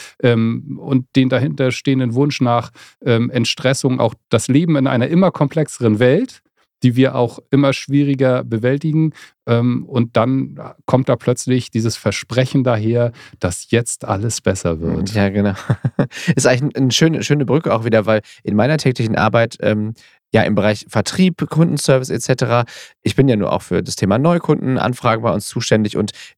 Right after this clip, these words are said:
Speaker 2: das Thema Convenience ist eigentlich nochmal ein schöner Hinweis, weil das ist mir jetzt auch gerade nochmal so klar geworden, wenn ich mich dann mit einer Neukundenanfrage beschäftige und mal schaue, was ist denn das für ein Unternehmen? Wir haben ja nun Kunden in der gesamten Dachregion,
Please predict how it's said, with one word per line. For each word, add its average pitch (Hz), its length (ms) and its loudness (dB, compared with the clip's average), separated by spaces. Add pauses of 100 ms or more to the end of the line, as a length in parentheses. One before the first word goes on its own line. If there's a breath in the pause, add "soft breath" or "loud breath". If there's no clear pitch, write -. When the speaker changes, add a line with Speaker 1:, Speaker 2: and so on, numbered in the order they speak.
(120)
Speaker 2:
das - 160 2
Thema 139 220 4
Convenience 131 540 0
ist 123 80 -4
eigentlich 120 200 2
nochmal 117 220 0
ein 110 40 -4
schöner 135 320 2
Hinweis, 131 360 0
weil 110 140 2 (380 loud breath)
das 113 160 2
ist 113 100 -4
mir 127 80 6
jetzt 113 120 2
auch 165 140 2
gerade 120 160 0
nochmal 101 200 -2
so 98 80 0
klar 104 260 0
geworden, 110 400 -2 (240 loud breath)
wenn 117 140 2
ich 131 100 0
mich 143 140 0
dann 120 240 0
mit 117 200 -2
einer 107 120 0
Neukundenanfrage 92 840 0
beschäftige 101 520 0
und 98 260 -2
mal 101 200 0
schaue, 117 240 0
was 107 160 -4
ist - 120 -8
denn 139 60 -2
das 107 140 -2
für - 100 -6
ein - 40 -2
Unternehmen? 143 520 2
Wir 120 80 0
haben 101 140 -2
ja 110 60 0
nun 107 140 -2
Kunden 110 300 -2
in 104 80 2
der 104 140 2
gesamten 110 340 -2
Dachregion, 127 680 0